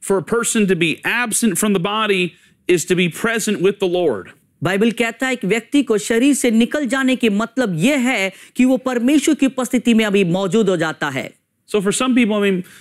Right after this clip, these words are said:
Speaker 1: maybe that judgment won't even come for another fifty, sixty, seventy years.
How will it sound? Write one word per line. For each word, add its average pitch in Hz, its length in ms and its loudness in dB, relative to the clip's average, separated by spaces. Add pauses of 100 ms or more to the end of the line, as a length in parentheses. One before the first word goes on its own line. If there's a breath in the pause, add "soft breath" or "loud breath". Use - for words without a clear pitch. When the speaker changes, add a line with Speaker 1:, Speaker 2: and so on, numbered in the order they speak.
(200 loud breath)
Speaker 1:
maybe 233 240 0
that 190 200 -2
judgment 196 400 0
won't 214 160 0
even 202 220 2
come 226 320 0
for 165 120 0
another 165 300 0
fifty, 202 380 -2
sixty, 151 500 0
seventy 226 500 -2
years. 214 760 -2